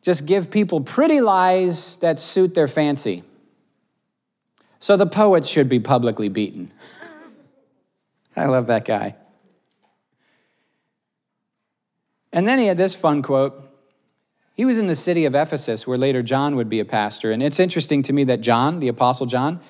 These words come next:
uses the word logos throughout his writings. In the beginning was the Logos, and the Logos was with God, and the Logos was God.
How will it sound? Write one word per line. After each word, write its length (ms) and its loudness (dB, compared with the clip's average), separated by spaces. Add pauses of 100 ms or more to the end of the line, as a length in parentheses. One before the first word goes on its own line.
(340)
uses 340 0
the 80 0
word 160 4
logos 540 2
throughout 300 2
his 160 -2
writings. 560 -4 (420)
In 100 -2
the 60 2
beginning 500 0 (1200)
was 560 0 (800)
the 100 2
Logos, 680 -2 (1200)
and 120 -4
the 60 -4
Logos 540 0
was 480 -2 (720)
with 320 2
God, 340 -4 (480)
and 120 -8
the 60 -2
Logos 600 -2 (340)
was 360 0
God. 340 -8